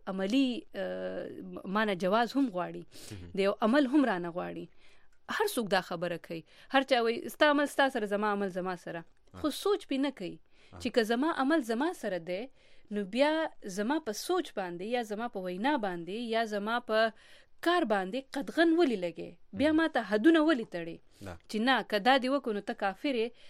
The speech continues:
Speaker 1: او که دا دې ونه کړو، یعنی ما په یو هغې باندې لیدل، د تعلیمي ادارو ته که خبره، اه، ام، د هغوی په باره کې که خبره وکړو، په تعلیمي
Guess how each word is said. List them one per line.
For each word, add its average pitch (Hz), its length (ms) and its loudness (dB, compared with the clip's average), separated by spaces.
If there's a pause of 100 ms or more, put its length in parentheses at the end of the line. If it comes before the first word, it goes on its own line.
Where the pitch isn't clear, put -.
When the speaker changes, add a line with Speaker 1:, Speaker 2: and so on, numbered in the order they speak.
(140)
Speaker 1:
او 196 60 -4
که 202 120 0
دا 240 180 10
دې 226 100 0
ونه 240 240 0
کړو، 226 220 -2 (320)
یعنی 220 180 -4 (300)
ما 277 180 2
په 277 120 2
یو 240 160 4
هغې 277 140 0
باندې 208 340 0
لیدل، 214 320 -2
د 190 300 0
تعلیمي 214 480 -2
ادارو 214 300 2
ته 226 120 -4
که 190 120 -12
خبره، 180 520 -6
اه، 170 280 -8
ام، 175 500 -8 (640)
د - 80 -8
هغوی 214 220 0
په 220 120 -4
باره 180 220 -2
کې - 120 -12
که - 100 -18
خبره 175 420 -6
وکړو، 233 220 -4 (760)
په - 120 -12
تعلیمي 233 380 4